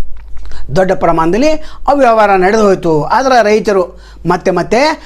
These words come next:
ಅಂಥವ್ರನ್ನ ಆಯ್ಕೆ ಮಾಡಿ ಕಳಿಸ್ತಾ ಇದ್ದಾರೆ. ರೈತರ ಹೆಸರಿನಲ್ಲಿ ಇವರು ಬೆಳೆದವರು, ಆದ್ರೆ ಇವರು ಸಕ್ಕರೆ ಕಾರ್ಖಾನೆನ ಸ್ವಂತ ಲಾಭಕ್ಕಾಗಿ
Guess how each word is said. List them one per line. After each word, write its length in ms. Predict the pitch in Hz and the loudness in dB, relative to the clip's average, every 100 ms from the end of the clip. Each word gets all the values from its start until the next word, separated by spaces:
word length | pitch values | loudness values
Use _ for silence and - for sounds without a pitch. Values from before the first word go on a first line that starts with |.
| - - | -18 -4
ಅಂಥವ್ರನ್ನ 500 | 196 233 269 247 240 220 | -2 0 2 2 2 2
ಆಯ್ಕೆ 340 | 202 196 202 | 2 0 0
ಮಾಡಿ 320 | 190 185 180 | 0 0 0
ಕಳಿಸ್ತಾ 380 | 170 185 156 180 | 0 -2 0 0
ಇದ್ದಾರೆ. 560 | 170 156 143 120 101 - - - | 2 0 -2 -6 -12 -16 -14 -6
ರೈತರ 360 | 160 277 254 277 | 0 0 2 2
ಹೆಸರಿನಲ್ಲಿ 520 | 226 214 214 202 196 | 2 0 2 2 2
ಇವರು 240 | 190 185 | 2 2
ಬೆಳೆದವರು, 760 | 175 175 170 160 147 135 - - - - - - - - - | 2 0 0 0 -2 -4 -8 -14 -12 -10 -10 -10 -10 -8 -6
ಆದ್ರೆ 440 | 139 202 302 330 - - - - | -2 0 0 0 -6 -10 -6 -2
ಇವರು 240 | 302 311 | 0 2
ಸಕ್ಕರೆ 400 | 240 220 - 202 | 0 -2 0 0
ಕಾರ್ಖಾನೆನ 640 | 185 180 156 170 165 160 147 - - - - - - - | 2 -2 0 -2 -2 -2 -4 -6 -2 0 0 -2 -4 0
ಸ್ವಂತ 220 | 233 214 | 0 2
ಲಾಭಕ್ಕಾಗಿ 880 | 214 180 175 175 170 170 175 170 | 2 2 0 0 0 2 2 0